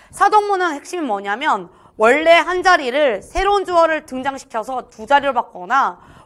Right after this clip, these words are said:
원래 두 자리를 새로운 등장을 등장시켜서 세 자리를 바꾸거나 이래요. 자, 자릿수가 바뀌거든요. 근데 여기서 두 자리에서 세 자리를 바뀌었다 이딴 말 없잖아요. 바뀌면 그만인 거예요. 바뀌니까. 특징이에요. 다음에 이제 세 번째, 디귿.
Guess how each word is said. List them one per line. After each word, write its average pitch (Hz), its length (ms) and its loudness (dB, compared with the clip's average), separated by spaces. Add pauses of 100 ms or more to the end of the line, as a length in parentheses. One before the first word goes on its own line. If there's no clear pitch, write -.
원래 302 480 2
두 220 140 -16
자리를 247 480 0
새로운 359 380 -2
등장을 285 400 -6
등장시켜서 233 500 -12
세 339 200 -6
자리를 381 220 0
바꾸거나 196 320 -8
이래요. 180 320 -10 (260)
자, 220 80 -20
자릿수가 302 400 -4
바뀌거든요. 285 680 -12 (420)
근데 320 220 -10
여기서 254 560 -2 (240)
두 254 300 -10
자리에서 302 460 0
세 302 280 -6
자리를 330 260 -2
바뀌었다 - 320 -10
이딴 370 300 -6
말 320 120 2
없잖아요. 233 600 -4 (180)
바뀌면 349 420 -8
그만인 285 420 -10
거예요. 220 480 -4 (120)
바뀌니까. 240 600 -10 (160)
특징이에요. 226 520 -14 (600)
다음에 302 180 0
이제 247 80 -8
세 277 160 -2
번째, 254 380 -2
디귿. 233 380 -6